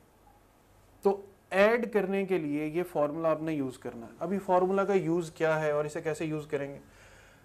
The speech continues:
देखिए, vectors के दरमियान जब आपने angle देखना है तो vectors को tail to tail place करना है। Let's say ये दो parallel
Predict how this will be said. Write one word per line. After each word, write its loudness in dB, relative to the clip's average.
देखिए, 4
vectors 2
के -2
दरमियान 4
जब 4
आपने 6
angle 4
देखना -2
है 0
तो -4
vectors -2
को 2
tail 2
to 2
tail 2
place 2
करना -4
है। -12
Let's 0
say 2
ये 0
दो 0
parallel 4